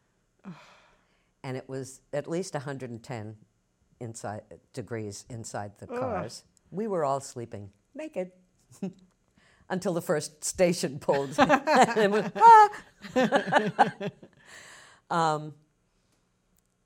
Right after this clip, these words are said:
Speaker 2: it took us forever to get to the place where we could take the ferry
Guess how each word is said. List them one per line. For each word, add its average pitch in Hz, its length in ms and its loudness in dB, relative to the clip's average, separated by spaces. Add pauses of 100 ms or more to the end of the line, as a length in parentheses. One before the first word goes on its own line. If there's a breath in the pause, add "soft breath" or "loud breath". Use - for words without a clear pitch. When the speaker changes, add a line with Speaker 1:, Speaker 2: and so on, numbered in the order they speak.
(360)
Speaker 2:
it 170 220 -4
took 180 260 -4
us 139 160 -6
forever 123 720 -8 (260)
to 127 100 -10
get 123 260 -8
to 107 80 -20
the 120 80 -14
place 107 340 -10
where 107 140 -14
we 107 100 -14
could - 160 -18
take 107 220 -18
the 95 80 -16
ferry 113 520 -10